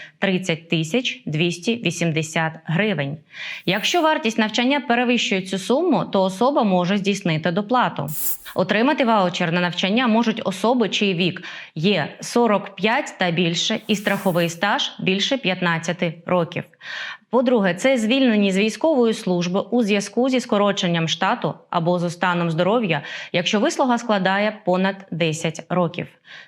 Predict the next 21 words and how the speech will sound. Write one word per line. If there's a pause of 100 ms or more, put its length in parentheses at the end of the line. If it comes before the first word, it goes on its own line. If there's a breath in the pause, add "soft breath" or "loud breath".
(120)
Також
це (240 loud breath)
звільнені
учасники
бойових
дій, (440 loud breath)
вимушено
переміщені
особи, (400 loud breath)
особи
з
інвалідністю, (540 loud breath)
особи,
звільнені
після (160)
позбавлення
волі
внаслідок
агресії
проти
України